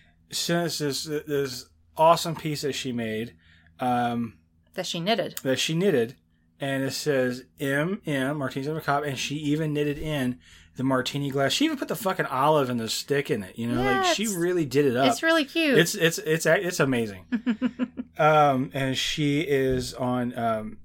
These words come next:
Speaker 1: her, her company is, uh, Knitted, Not, Knotted, Not, and then K N O T T E D.
Speaker 2: Yeah.
Speaker 1: Not Knotted. Crystal Connery, and, uh, she's on Etsy.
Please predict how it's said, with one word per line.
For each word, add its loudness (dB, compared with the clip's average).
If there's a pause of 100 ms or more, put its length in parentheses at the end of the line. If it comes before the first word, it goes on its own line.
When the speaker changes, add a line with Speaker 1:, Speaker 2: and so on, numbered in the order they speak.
(400)
Speaker 1:
her, 0
her 4
company -2
is, 0
uh, -2
Knitted, 0
Not, -2
Knotted, -2 (800)
Not, 0 (200)
and -8
then -8
K -6
N -10 (200)
O -8
T -8
T -10
E -8
D. 0
Speaker 2:
Yeah. 0
Speaker 1:
Not -6
Knotted. -8 (580)
Crystal 0
Connery, 0
and, -4
uh, 0
she's -4
on 2
Etsy. -2